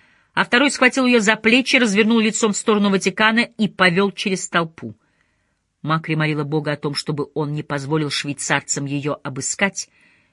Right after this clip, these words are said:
и отнять отснятый материал. Если она сможет скрывать кассету достаточно долго. И в этот миг произошло нечто совершенно невообразимое. Кто-то из толпы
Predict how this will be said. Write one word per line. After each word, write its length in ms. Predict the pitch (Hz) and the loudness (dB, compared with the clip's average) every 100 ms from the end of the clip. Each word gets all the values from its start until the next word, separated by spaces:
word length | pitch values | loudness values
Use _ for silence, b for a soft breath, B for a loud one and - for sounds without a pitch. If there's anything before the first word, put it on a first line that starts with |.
| _ - | _ -6
и 180 | 165 160 _ | -6 -6 _
отнять 720 | 151 - 143 156 160 - - _ _ _ _ _ | -4 -4 -4 -4 -4 -8 -12 _ _ _ _ _
отснятый 600 | 143 147 - 147 131 147 | -6 -6 -6 -4 -4 -6
материал. 460 | 147 - 202 156 110 _ _ _ _ _ _ _ _ | -6 -4 -2 -4 -8 _ _ _ _ _ _ _ _
Если 300 | 151 175 175 | -2 0 2
она 180 | 170 170 | 2 2
сможет 360 | 165 185 170 170 | 0 0 0 -2
скрывать 460 | - 185 175 170 | -2 0 2 0
кассету 440 | - 165 - 165 165 | -2 -2 0 -2 -2
достаточно 640 | 156 156 165 160 - 175 | -4 -2 -6 -4 -4 -4
долго. 520 | 180 226 156 117 117 - b b b b b _ _ _ | 0 0 -2 -8 -12 -14 b b b b b _ _ _
И 80 | 220 | 0
в 40 | |
этот 220 | 262 277 | 2 2
миг 160 | 285 339 | 0 -2
произошло 380 | 302 285 285 311 | 0 2 2 2
нечто 260 | 294 - | -2 -2
совершенно 500 | 302 294 - - 294 | -4 -2 -2 2 2
невообразимое. 760 | 175 156 156 151 151 143 135 135 _ _ _ _ _ | 2 0 -2 -2 -4 -4 -8 -10 _ _ _ _ _
Кто-то 340 | - 330 - | -4 -2 0
из 180 | 214 190 | -2 -2
толпы 440 | - 233 233 330 | 0 0 0 -4